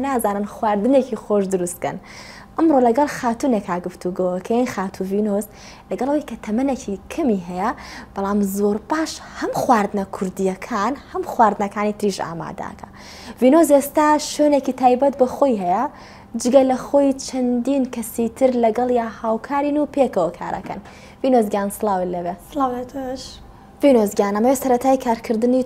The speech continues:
Speaker 1: تۆ بزانم، لە ساڵی چەندەوە دەستت پێ کردووە و چۆن فێری خواردن دروستکردن بوویت؟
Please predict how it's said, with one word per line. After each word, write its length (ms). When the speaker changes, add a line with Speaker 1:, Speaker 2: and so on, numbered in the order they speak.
Speaker 1:
تۆ 100
بزانم، 440
لە 120
ساڵی 320
چەندەوە 360
دەستت 400
پێ 100
کردووە 440
و 20
چۆن 300
فێری 380
خواردن 440
دروستکردن 580
بوویت؟ 240